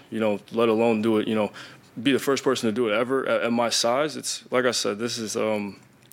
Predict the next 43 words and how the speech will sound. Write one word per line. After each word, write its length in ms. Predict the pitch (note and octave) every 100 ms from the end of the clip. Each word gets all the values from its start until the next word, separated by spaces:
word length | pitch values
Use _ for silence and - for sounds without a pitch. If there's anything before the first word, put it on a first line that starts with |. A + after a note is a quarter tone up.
| - - - _ -
it's 160 | B2 A2
funny, 420 | - C3 C3+ C3 A#2
but 240 | A#2 A2
I, 220 | A2 A2+ -
you 120 | A2
know, 140 | G#2
to, 200 | F#2+ -
to 160 | A2+ B2
those 300 | A2+ C3 C3
of 100 | B2
you 160 | B2+ B2
out 160 | A#2
there 140 | A#2 A2
that 340 | G#2+ G2+ _
believe 400 | G#2+ A2 C3+ C#3
that 100 | A#2+
I'd 160 | A#2+ C3
be 80 |
standing 460 | C3+ - D3+ D3 C#3+
here 380 | B2+ D#3+ A#2+ G#2+
today 440 | - B2+ C#3 A#2+
in 120 | A#2
front 200 | - C#3+
of 60 | C#3+
y'all 340 | C3+ A#2 A#2 - - - - -
without 320 | A2+ B2+ C3+
having 180 | D3+ C#3+
a 40 |
work 260 | C3+ D#3+ E3+
ethic 320 | E3+ F3+ E3
and 280 | B2+ - B2
without 280 | B2 C#3+ A#2+
preparing, 340 | - E3 D#3
I, 180 | B2 B2
I'm, 140 | B2+
I'm 160 | - A#2+
honored 340 | B2 C#3+ B2
that 180 | B2 -
you 60 | A#2+
think 240 | C#3+ D3
that, 300 | A#2 B2 -
but, 200 | A#2 A#2+
um, 260 | A#2+ A#2